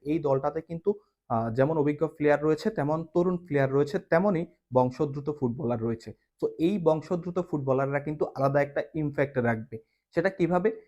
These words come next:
এমনও হতে পারে, আপনি হয়তো বা চিন্তা করতে পারেন, বংশোদ্ভূত ফুটবলাররা কি আহামরি ভালো খেলবে? আমি শুধুমাত্র আহামরি ভালো খেলার কথা বলছি না। তারা কিন্তু মাঠে প্রবেশ করলেই অপোনেন্ট টিমের ফুটবলাররা ভাববে যে তারা এই, এই ক্লাবে খেলে, এই, এই দেশ থেকে নিয়ে আসছে। So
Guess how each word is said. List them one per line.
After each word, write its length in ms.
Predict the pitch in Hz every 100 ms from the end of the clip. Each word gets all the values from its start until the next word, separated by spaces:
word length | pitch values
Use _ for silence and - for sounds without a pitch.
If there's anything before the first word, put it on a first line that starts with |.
| _ -
এমনও 240 | 175 202
হতে 120 | 202
পারে, 160 | 190 175
আপনি 180 | - 156
হয়তো 160 | 147
বা 60 | 160
চিন্তা 260 | 175 175
করতে 220 | 165 165 180
পারেন, 200 | 196 180
বংশোদ্ভূত 520 | 147 156 156 156 -
ফুটবলাররা 440 | 139 131 139 139
কি 140 | 143 -
আহামরি 400 | - 135 147 147
ভালো 220 | 147 151
খেলবে? 280 | 165 147 113 _ -
আমি 120 | 175
শুধুমাত্র 320 | 190 185 175
আহামরি 320 | 151 165 170
ভালো 240 | 151 143 143
খেলার 220 | 147 139
কথা 240 | 139 165
বলছি 360 | 131 123 - 185
না। 140 | 120 _ _ _
তারা 240 | 127 135 165
কিন্তু 600 | 185 185 180 208 220 220 _ -
মাঠে 340 | 123 139 143 175
প্রবেশ 360 | 175 160 156
করলেই 480 | - 156 180 196 156 _
অপোনেন্ট 380 | 135 143 147 147
টিমের 280 | 151 147 147 -
ফুটবলাররা 500 | 135 127 131 135 135
ভাববে 420 | 127 120 131 135
যে 160 | 165 - _ _ _ _
তারা 220 | 127 147 -
এই, 240 | 147 151
এই 220 | 151 143
ক্লাবে 280 | 127 120 123
খেলে, 260 | - 117 117
এই, 400 | - 139 139 135
এই 60 |
দেশ 260 | 123 123 -
থেকে 200 | 135 131
নিয়ে 200 | 123 120
আসছে। 280 | 110 - 107
So 240 | - 156